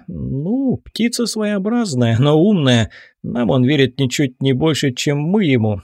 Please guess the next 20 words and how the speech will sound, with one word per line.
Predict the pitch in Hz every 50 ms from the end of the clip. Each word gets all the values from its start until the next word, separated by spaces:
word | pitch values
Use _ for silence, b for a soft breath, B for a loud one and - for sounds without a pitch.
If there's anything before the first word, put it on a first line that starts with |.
| - -
Но, | - 80 73 196 226 214
как | - 233 220 208 -
и | 185
мы, | 175 175 220 226
улыбается, | 202 180 156 156 143 123 135 165 180 175 160 151 - - - 175 165 131 _
держит | - 117 107 120 135 131 110 120 117 120
лицо, | 120 113 101 - - 156 160 156 123 B B B B B
в | - 110 127
отличие | 139 131 - - 139 127 123 - 131 123
от | 123 123 _ -
некоторых, | 135 143 151 131 - 139 127 - 123 127 120 104
что | - - - 117
кривятся, | - _ - - 156 - 71 76 87 175 147 - - - - 165 135
будто | 117 107 113 123 143 147 143 _ _ - - 147
лимону | 143 151 156 156 156 135 127 123
тайком | 120 - 131 127 123 - - 147 123 113
сожрали. | - - 135 123 123 131 135 127 120 120 120 101 b b b b b b b _ _ _ _ _ _ _ -
«А | - - 113 135
это | 175 214 233 233 - 180
откуда?» | 175 - - - 269 262 214 117 104 101